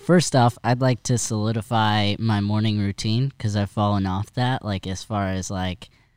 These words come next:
um, just setting the exact things that I need to do before I come in in the morning. So, like, push-ups and, like, Bible and, like, motivation,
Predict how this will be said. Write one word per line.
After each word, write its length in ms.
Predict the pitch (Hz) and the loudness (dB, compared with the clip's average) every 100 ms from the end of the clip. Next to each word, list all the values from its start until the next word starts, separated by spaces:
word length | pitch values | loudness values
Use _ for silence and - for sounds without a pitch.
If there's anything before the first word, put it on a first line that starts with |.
| _ _ 110 | _ _ -2
um, 520 | 107 98 92 87 101 - - | 0 0 0 -4 -8 -14 -4
just 360 | 139 - - - | -2 -2 -6 -12
setting 600 | - - 131 117 120 117 | -8 -4 0 0 2 0
the 200 | 107 110 | 0 -2
exact 680 | 98 92 113 117 113 - - - 127 | -2 -4 0 2 2 -4 -20 -12 -4
things 420 | 113 107 104 - | 0 0 -2 -4
that 160 | 104 | -2
I 140 | 101 98 | -2 -2
need 240 | 104 101 | -2 -4
to 100 | - | -6
do 280 | 107 104 104 | -4 -2 -2
before 680 | 92 98 95 - 123 110 101 | -2 -6 -8 -6 -4 -2 -2
I 160 | 90 | -6
come 240 | - 95 90 | -8 -8 -8
in 160 | 87 | -8
in 120 | 85 82 | -8 -8
the 60 | |
morning. 420 | 85 87 60 55 - _ _ _ - | -8 -8 -10 -14 -18 _ _ _ -8
So, 220 | 107 101 | -2 0
like, 420 | 98 92 87 - _ - | 0 0 -2 -12 _ -4
push-ups 640 | 127 107 80 - - - | -2 -2 -6 -10 -18 -12
and, 240 | 101 95 95 | -6 -4 -4
like, 260 | 95 92 - | -4 -6 -4
Bible 540 | 120 107 95 90 90 - | -4 -4 -8 -10 -12 -10
and, 180 | 98 92 | -6 -4
like, 220 | 92 90 | -6 -6
motivation, 920 | 107 117 117 110 104 - 107 107 104 | -4 -4 -2 -2 -2 -2 0 0 -2